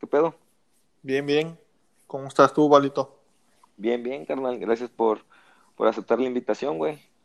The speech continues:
Speaker 2: Ah, tú sabes que siempre vamos a meter mano para los proyectos y, pues, tú sabes que siempre vamos a estar apoyando a, a toda, a toda la familia y, pues, aquí estamos.
Speaker 1: Sí, güey, gracias. ¿Y tú, John, qué onda, güey?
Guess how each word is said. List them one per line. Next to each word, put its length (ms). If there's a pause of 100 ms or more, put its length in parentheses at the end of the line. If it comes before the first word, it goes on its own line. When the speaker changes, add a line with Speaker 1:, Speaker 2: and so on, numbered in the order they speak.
(1080)
Speaker 2:
Ah, 240
tú 100
sabes 280
que 220
siempre 260
vamos 260
a 40
meter 280
mano 280
para 160
los 100
proyectos 680
y, 80
pues, 340 (600)
tú 180
sabes 260
que 80
siempre 300
vamos 220
a 20
estar 200
apoyando 520
a, 200 (220)
a 100
toda, 500
a 100
toda 600
la 140
familia 520
y, 20 (200)
pues, 180 (420)
aquí 220
estamos. 340 (720)
Speaker 1:
Sí, 100
güey, 200 (100)
gracias. 440
¿Y 60
tú, 180
John, 180
qué 100
onda, 200
güey? 240